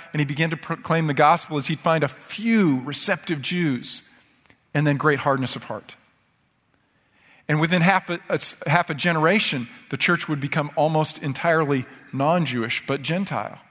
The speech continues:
because they had said no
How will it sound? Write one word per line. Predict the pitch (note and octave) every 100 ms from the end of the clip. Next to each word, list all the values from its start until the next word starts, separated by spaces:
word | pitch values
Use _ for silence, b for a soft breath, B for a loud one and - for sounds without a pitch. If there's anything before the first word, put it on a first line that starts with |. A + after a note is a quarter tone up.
| _ _ _ _ _ _ _ _ _ _ _ _ _ _ _ -
because | D3 D#3 C#3+
they | D3
had | D3
said | - D3 C3 B2 A#2+ - _ _ _ _ _ _ _ -
no | C3 B2 G#2